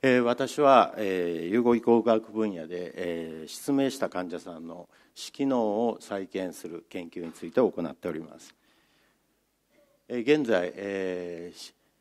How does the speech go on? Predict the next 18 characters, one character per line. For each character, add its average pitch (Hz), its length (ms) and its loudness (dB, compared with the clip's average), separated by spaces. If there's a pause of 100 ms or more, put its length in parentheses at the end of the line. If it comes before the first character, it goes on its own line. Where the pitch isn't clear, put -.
(100)
米 135 180 2
国 139 180 2
基 147 160 -4
準 113 180 2
に 87 80 -6
当 92 120 -6
て 104 140 -6
は 101 140 -8
め 85 160 -10
て、 90 340 -6 (320)
え 85 580 -10
ー、 - 240 -20
ロ 127 180 0
ー - 20 -2
ビ 113 120 -2
ジ 101 60 -4
ョ 87 120 -4
ン、 - 40 -20